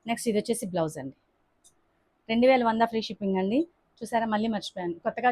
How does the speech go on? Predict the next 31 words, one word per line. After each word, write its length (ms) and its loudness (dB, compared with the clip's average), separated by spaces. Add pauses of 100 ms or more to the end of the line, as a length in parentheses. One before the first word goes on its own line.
చూసేవాళ్ళు 380 -2
సబ్స్క్రైబ్ 500 -2
చేయండి, 200 -4
already 380 -2
చేసిన 240 -4
వాళ్ళు 200 -2
లైక్ 260 0
చేయండి, 160 -6
షేర్ 340 -4
చేయండి. 180 -6
మీరు 360 -6
చేసే 220 -4
లైక్స్ 360 -2
వల్ల 300 -4 (420)
ఇంకా 400 4 (100)
మన 420 0
ఛానల్ 300 0
వచ్చేసి, 500 -4 (380)
ఆ, 340 2 (140)
వ్యూస్ 260 0
ఇంకా 360 2
బాగా 200 4
వస్తాయి, 640 -2
ఇంకా 520 0 (160)
ఛానల్ 260 -2
ముందుకెళ్తుంది. 580 -6 (340)
ఓకేనండి? 460 -4 (500)
నెక్స్ట్ 220 -10
అండి, 180 -4 (680)
నెక్స్ట్ 200 -6
శారీ, 340 2